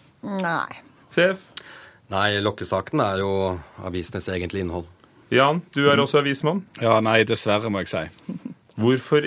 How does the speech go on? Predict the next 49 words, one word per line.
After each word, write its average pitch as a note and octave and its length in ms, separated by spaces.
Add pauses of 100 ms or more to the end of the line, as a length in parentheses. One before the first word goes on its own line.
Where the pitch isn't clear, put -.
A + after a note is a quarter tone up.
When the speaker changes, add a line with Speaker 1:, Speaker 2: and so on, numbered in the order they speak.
Speaker 2:
ikke? C#3 320
Er A#2 180
det C#3 120
bare, B2+ 260
<laughs> - 360
hun C#3+ 520
er D3+ 80
jo D#3+ 80
sj-, C#3+ 320
sjefen C3+ 360
for D3+ 100
Presseforbundet, D3+ 600
burde D3+ 160
vel C#3+ 140
vite C3+ 160
hva C3 80
hun C3+ 80
snakker C#3 240
om? A#3+ 80 (160)
Speaker 1:
Jo, G3 180
men G#3 140
det G3+ 100
er G3+ 120
jo G#3+ 80
noe G3 80
her, F3 180 (140)
poenget F3+ 340
er D#3 260
at, - 160
eh, F#3+ 280
hvis G3 220
leserne F#3 360
føler F3+ 240
seg G#3 240
lurt, B3 320
så - 300
blir D3 180
de E3+ 100
sure, D3 600
og D#3+ 100
da D#3+ 100
kommer B2+ 260
det D3 140
gjerne C#3 380
ikke, C3+ 260 (580)
eh, F3 180
like E3 280
raskt - 300
tilbake. C#3+ 460